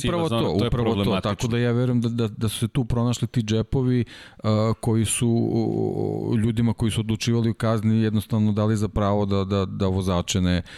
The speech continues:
Speaker 1: ne kazne tako drastično, pri tom, znaš kako, tu se verovatno i razmišlja o tom trenutku, ta, u toj sezoni zamisli da, da se izdešavalo to sve, da, da, da, da se oduzme ta velika količina bodova, to bi baš bio veliki potres.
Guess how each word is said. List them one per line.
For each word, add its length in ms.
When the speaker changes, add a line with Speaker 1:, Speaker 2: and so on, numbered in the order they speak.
Speaker 1:
ne 140
kazne 260
tako 280
drastično, 520
pri 140
tom, 180
znaš 180
kako, 260
tu 200
se 180
verovatno 600
i 40
razmišlja 400
o 40
tom 180
trenutku, 340
ta, 220
u 100
toj 160
sezoni 400
zamisli 400
da, 140
da 180
se 140
izdešavalo 540
to 160
sve, 220
da, 140
da, 240
da, 220
da 200
se 280
oduzme 380
ta 120
velika 320
količina 420
bodova, 320
to 140
bi 100
baš 200
bio 160
veliki 340
potres. 460